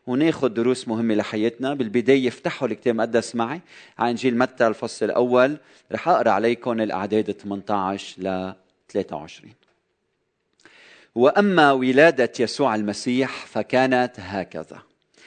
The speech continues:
لما كانت مريم أمه، سطروا كلمة مريم، مريم أمه مخطوبة ليوسف، هيدي اللفظة الثانية اللي بنتأمل فيها، يوسف الشخصية الثانية،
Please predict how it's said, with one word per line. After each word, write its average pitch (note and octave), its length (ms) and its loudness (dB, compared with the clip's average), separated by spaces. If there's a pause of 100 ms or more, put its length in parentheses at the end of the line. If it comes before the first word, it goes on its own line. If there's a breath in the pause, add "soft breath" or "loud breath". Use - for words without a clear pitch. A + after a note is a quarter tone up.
(320 soft breath)
لما E3+ 240 6
كانت F3 580 4
مريم D3 840 2
أمه، A#2 720 -2
سطروا E3+ 460 0
كلمة A2 340 -2 (100)
مريم، G#2+ 540 -2 (480 soft breath)
مريم D3+ 600 4
أمه B2 500 0
مخطوبة F#3+ 800 0 (100)
ليوسف، C#3+ 840 -2
هيدي B2 240 -2
اللفظة A2 340 0
الثانية A#2+ 420 -2
اللي G2 120 -4
بنتأمل F#2+ 420 -4
فيها، A#2+ 340 -8 (420 soft breath)
يوسف C3+ 580 -2
الشخصية G#2 560 -10
الثانية، C3+ 560 0